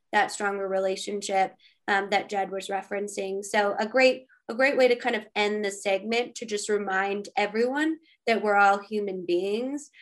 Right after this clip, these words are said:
as well as technology professionals, but really humans first. And that's so important to consider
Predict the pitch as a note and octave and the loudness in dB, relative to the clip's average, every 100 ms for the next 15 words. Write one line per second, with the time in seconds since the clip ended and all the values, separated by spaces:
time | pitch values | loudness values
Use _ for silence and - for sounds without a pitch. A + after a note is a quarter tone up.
0 | _ G#3+ G#3 G3 G3 G3 G3 - G3 F#3+ | _ 0 0 2 4 6 6 4 4 4
1 | F#3+ A3+ A3 G#3 F#3+ F#3+ G3 - G3 F#3+ | 2 -6 -4 2 2 2 -4 -8 -8 -4
2 | G3 - G#3+ G#3+ G#3+ - F#3+ F#3 A3 G#3+ | -4 -4 -6 -4 -6 -2 -2 0 0 0
3 | G3 A3+ G#3+ F3+ F3 - - G3 - - | 0 -2 -2 0 -4 -6 -2 -2 -2 -8
4 | - - G#3+ G3 - - A3 G#3+ G3+ - | -10 -4 0 0 -2 -4 -2 -2 -2 -2
5 | G#3 G3 G3 - F#3+ - A3 G#3 - - | -2 -2 -8 -10 -10 -8 -4 -4 -6 -10